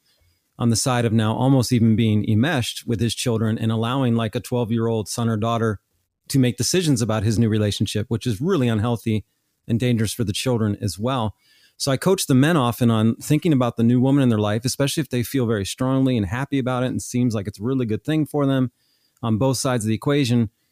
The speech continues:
is to think of them as separate and equal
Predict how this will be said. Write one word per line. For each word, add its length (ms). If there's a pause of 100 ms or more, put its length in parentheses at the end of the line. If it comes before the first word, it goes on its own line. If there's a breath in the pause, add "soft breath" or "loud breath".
(120)
is 140
to 140
think 220
of 140
them 320
as 260
separate 540
and 240
equal 360